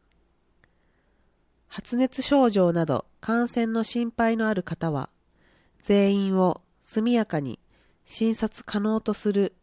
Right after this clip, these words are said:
など。二、検査体制の拡充。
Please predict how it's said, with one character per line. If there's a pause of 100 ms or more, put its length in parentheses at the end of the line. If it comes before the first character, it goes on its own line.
(140)
な
ど。 (1900)
二、 (840)
検
査
体
制
の
拡
充。